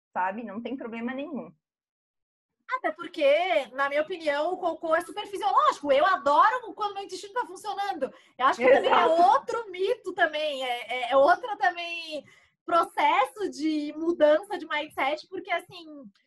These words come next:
Speaker 2: é, claro, né, entendendo um pouco a fisiologia, a fisiologia natural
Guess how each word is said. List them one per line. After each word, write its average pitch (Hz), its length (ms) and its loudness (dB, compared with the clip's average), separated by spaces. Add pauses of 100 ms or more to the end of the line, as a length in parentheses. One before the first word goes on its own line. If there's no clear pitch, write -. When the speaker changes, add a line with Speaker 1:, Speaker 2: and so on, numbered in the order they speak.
(180)
Speaker 2:
é, 202 280 0
claro, 285 360 0
né, 202 240 -8
entendendo 254 560 -8
um 285 60 -8
pouco 285 200 0
a 277 40 0
fisiologia, 269 800 0 (460)
a 277 120 0
fisiologia 285 680 2
natural 277 680 0